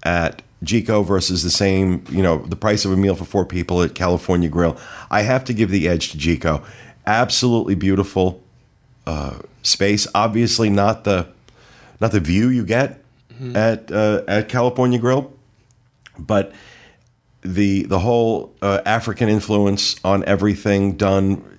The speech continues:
Speaker 1: you know, done with this gourmet, incredible gourmet food. And if you are a fan of the old days when they had the filet mignon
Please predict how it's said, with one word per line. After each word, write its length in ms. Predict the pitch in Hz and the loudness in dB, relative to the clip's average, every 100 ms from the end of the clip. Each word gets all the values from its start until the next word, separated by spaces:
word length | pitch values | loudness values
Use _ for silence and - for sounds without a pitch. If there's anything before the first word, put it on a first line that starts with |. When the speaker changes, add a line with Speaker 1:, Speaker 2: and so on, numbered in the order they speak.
| 65 | -16
Speaker 1:
you 120 | 85 92 | -4 0
know, 120 | 85 | 0
done 360 | 95 95 98 | 2 2 2
with 140 | 85 92 | 0 -2
this 180 | 90 - | -2 -4
gourmet, 600 | - 95 110 107 101 101 | -2 0 2 2 2 0
incredible 460 | 90 - 131 113 104 | -4 -4 -2 -2 0
gourmet 340 | 98 101 95 | 0 2 0
food. 360 | - 95 95 - - - - - - - | 0 0 0 -4 -20 -20 -20 -20 -10 0
And 180 | 98 | 2
if 160 | 95 - | 2 0
you 100 | 101 | 2
are 60 | 98 | 2
a 60 | |
fan 320 | 85 104 110 | 0 0 0
of 100 | 107 | 0
the 140 | 82 95 | 0 2
old 180 | 95 92 | 2 2
days 560 | 107 123 120 - - _ | 2 2 0 -4 -8 _
when 500 | 73 92 92 90 90 | -4 0 2 2 0
they 320 | - 67 87 | -2 -2 -2
had 400 | 80 95 90 82 | 0 0 0 0
the 260 | 82 85 78 - - - - - | -2 -2 -2 -6 -20 -20 -20 -20
filet 360 | - 92 90 95 | -4 0 2 2
mignon 580 | 92 87 87 87 85 | 2 2 2 2 2